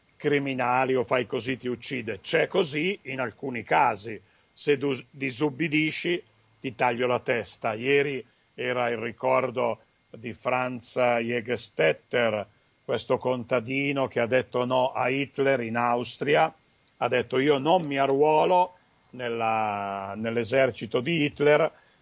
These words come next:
e il nove agosto del quarantatré gli hanno tagliato la testa. E quindi lo ricordiamo perché ci ricorda un primato della coscienza.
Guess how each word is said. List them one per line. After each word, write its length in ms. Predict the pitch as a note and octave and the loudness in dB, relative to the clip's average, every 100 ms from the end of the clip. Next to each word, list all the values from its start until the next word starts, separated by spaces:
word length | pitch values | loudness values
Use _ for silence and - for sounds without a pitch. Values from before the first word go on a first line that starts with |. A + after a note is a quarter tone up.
| _ | _
e 300 | D#3 C#3 C3+ - _ _ | 0 0 0 -6 _ _
il 160 | B2+ | -12
nove 460 | A#2+ B2 C#3+ C#3+ B2+ | -10 0 4 4 4
agosto 500 | B2 C3 C#3 - B2 | 2 2 0 0 -2
del 180 | A2+ G#2 | -4 -2
quarantatré 840 | A#2+ A#2 B2 B2 D#3+ A#2+ A#2 A2+ - _ _ | 0 0 0 -2 -2 0 -2 -2 -8 _ _
gli 80 | B2+ | -6
hanno 200 | A#2+ A#2+ | -4 -4
tagliato 540 | A2 A2+ A2+ A2+ - A2+ | -2 -2 2 0 2 0
la 140 | G#2 | 0
testa. 560 | - G#2 F#2+ - G#2 F#2+ _ _ _ _ _ | -2 -8 -8 -12 -14 -16 _ _ _ _ _
E 140 | - A#2+ | -8 -4
quindi 280 | C3+ B2+ A#2+ | -2 0 2
lo 140 | A#2 | 2
ricordiamo 720 | A2+ G2 B2 A2+ B2 C3 C3 | 0 0 0 2 0 2 -2
perché 340 | A#2+ G#2+ - A2 | -2 -6 -4 -4
ci 140 | - | -4
ricorda 480 | A#2 G2+ B2+ A2+ A#2 | -6 -2 0 0 -2
un 140 | G#2+ | -6
primato 480 | A#2+ A#2 A2+ A2 A#2 | -6 -6 -4 -4 -4
della 240 | A2 G#2+ | -4 -4
coscienza. 800 | G2+ A2+ - A#2 G#2 G2 - G#2 | -4 -8 -6 -6 -8 -12 -10 -10